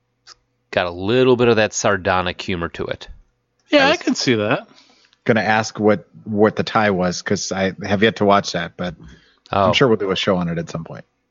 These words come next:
Speaker 1: Which, Arrested Development?
Speaker 3: Yeah, if we can find a tie.
Speaker 1: <laughs> What? Oh. Um, you need to watch that shit, man.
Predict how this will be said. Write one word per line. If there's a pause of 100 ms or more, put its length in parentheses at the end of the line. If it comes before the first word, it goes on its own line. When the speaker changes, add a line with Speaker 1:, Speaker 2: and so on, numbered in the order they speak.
(200)
Speaker 1:
Which,
Arrested
Development? (400)
Speaker 3:
Yeah,
if
we
can
find
a
tie.
Speaker 1:
<laughs>
What? (300)
Oh. (520)
Um,
you
need
to
watch
that
shit,
man.